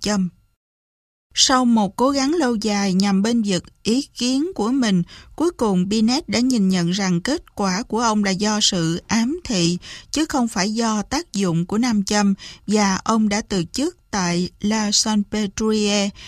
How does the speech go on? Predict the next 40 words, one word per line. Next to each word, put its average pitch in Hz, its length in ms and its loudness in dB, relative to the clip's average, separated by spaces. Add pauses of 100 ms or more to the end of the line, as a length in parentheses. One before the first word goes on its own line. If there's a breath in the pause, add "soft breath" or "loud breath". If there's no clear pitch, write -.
(180 loud breath)
năm 208 380 4
một 180 240 0
nghìn 185 320 2
tám 226 220 -2
trăm 220 180 -2
chín 233 180 0
mươi. 226 380 0 (800 soft breath)
May 277 260 0
thay, 254 280 -2
sự 208 180 0
nghiệp 196 240 2
tâm 240 140 0
lý 277 120 0
học 285 220 -2
của 220 100 -4
Binet 220 460 -2
lần 190 220 0
thứ 262 140 -4
hai 233 360 -4
thành 190 300 -2
công 214 300 0
hơn. 214 320 0 (640 soft breath)
Không 254 180 -2
có 294 160 0
chỗ 214 180 0
đứng 269 340 -2
trong 226 220 0
làng 190 300 0
tâm 220 160 -2
lý 254 100 -2
học 294 220 -4 (120)
chuyên 220 260 0
nghiệp, 185 240 0 (400 loud breath)
Binet 247 360 2 (140)
hướng 269 280 0 (120)
sự 175 560 0
chú 240 140 -2
ý 277 160 0
của 226 200 -4
mình 214 300 2